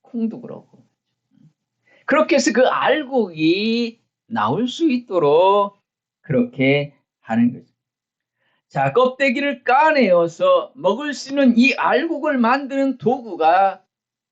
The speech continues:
바로 이 도리깨인데, 그 의미가, 환란이라는 단어가 바로 여기에서 유래된 것이죠. 알곡을 꺼내기 위해서 사정없이 내리치는, 그래서 그 안에 있는 진짜 알곡이 나오는,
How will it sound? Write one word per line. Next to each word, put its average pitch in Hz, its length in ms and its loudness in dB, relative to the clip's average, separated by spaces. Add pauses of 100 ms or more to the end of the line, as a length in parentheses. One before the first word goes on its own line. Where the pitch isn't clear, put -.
바로 160 180 -2
이 160 80 -2
도리깨인데, 175 720 0
그 277 360 0
의미가, 220 800 0
환란이라는 285 880 -2
단어가 208 420 -4
바로 156 280 -6
여기에서 220 1080 -2 (440)
유래된 113 460 -2
것이죠. 220 380 -18 (1040)
알곡을 151 520 0
꺼내기 143 540 0
위해서 135 580 -2
사정없이 392 960 -4 (140)
내리치는, 247 1000 0 (840)
그래서 147 460 0
그 139 160 2
안에 135 220 4
있는 131 520 0 (200)
진짜 123 500 -6
알곡이 233 580 -8
나오는, 208 800 0